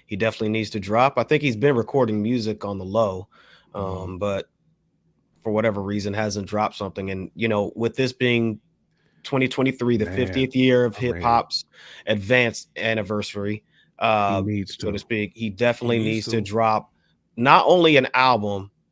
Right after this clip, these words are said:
Speaker 1: but a very, at least critically acclaimed album. He has to do that too.
Speaker 3: It needs
Speaker 1: He
Speaker 3: to
Speaker 1: really
Speaker 3: be,
Speaker 1: needs,
Speaker 3: like,
Speaker 1: he,
Speaker 3: something
Speaker 1: he,
Speaker 3: heavy.
Speaker 1: he needs to prioritize,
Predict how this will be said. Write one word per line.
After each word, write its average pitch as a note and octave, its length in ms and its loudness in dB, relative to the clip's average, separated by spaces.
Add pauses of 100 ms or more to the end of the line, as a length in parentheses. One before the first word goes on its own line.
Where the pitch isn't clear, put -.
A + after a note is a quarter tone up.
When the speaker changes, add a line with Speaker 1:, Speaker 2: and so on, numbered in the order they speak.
Speaker 1:
but A2 400 0 (880)
a G#2+ 300 0 (160)
very, A#2+ 600 -2
at C3+ 100 -2
least D3 400 -2 (380)
critically D#3+ 600 -4
acclaimed A#2 520 -6
album. D3 480 -16 (240)
He A2 120 -6
has B2 260 2
to G#2+ 100 -6
do G#2 140 -4
that G2+ 260 -8
too. G2 320 -10 (380)
Speaker 3:
It A2 100 -2
needs B2 240 2
Speaker 1:
He A#2 60 4
Speaker 3:
to A#2+ 60 2
Speaker 1:
really C3 240 4
Speaker 3:
be, B2+ 60 4
Speaker 1:
needs, B2+ 40 4
Speaker 3:
like, A#2+ 140 2
Speaker 1:
he, A#2+ 200 -4
Speaker 3:
something B2 320 2
Speaker 1:
he, E2+ 60 -6
Speaker 3:
heavy. F#2 560 -2 (100)
Speaker 1:
he C#3+ 120 0
needs E3+ 180 4
to - 100 0
prioritize, C3 1000 2